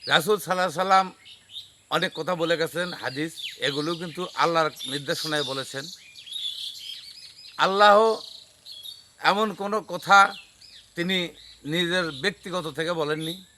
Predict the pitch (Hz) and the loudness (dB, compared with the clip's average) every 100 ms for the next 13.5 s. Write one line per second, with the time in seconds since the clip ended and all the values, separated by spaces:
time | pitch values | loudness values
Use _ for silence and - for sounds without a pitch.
0 | _ _ _ _ - 170 170 170 165 214 | _ _ _ _ 6 6 6 2 2 0
1 | 214 214 196 170 170 190 196 180 180 180 | 0 -2 -6 -6 -2 0 0 -2 -2 -2
2 | 165 160 165 185 214 _ _ _ - - | -2 -4 -4 -8 -10 _ _ _ -20 -20
3 | - - - 180 208 214 208 214 175 190 | -20 -8 0 2 2 -2 -4 0 2 2
4 | 185 165 160 165 123 143 143 165 - - | 2 -2 -6 -8 -8 -10 -8 -8 -10 -16
5 | 127 131 123 120 107 156 143 147 143 147 | -12 -10 -10 -14 -12 -12 -10 -6 -4 -4
6 | 156 139 - 143 151 196 _ _ _ _ | -6 -12 -12 -6 -2 -4 _ _ _ _
7 | _ _ _ _ _ - 143 151 143 170 | _ _ _ _ _ -6 -4 -4 -6 -8
8 | 302 _ _ _ _ _ _ _ - 151 | -12 _ _ _ _ _ _ _ -4 -4
9 | 127 98 _ 143 139 127 104 98 92 95 | -4 -10 _ -6 -4 -4 -8 -16 -16 -14
10 | 113 156 _ _ _ _ _ _ 147 156 | -14 -16 _ _ _ _ _ _ -4 -4
11 | - 143 117 92 90 - _ _ _ _ | -4 -10 -10 -12 -18 -20 _ _ _ _
12 | _ 95 131 131 139 127 117 - 120 135 | _ -14 -10 -6 -6 -6 -8 -10 -10 -10
13 | 139 113 104 - | -12 -14 -14 -16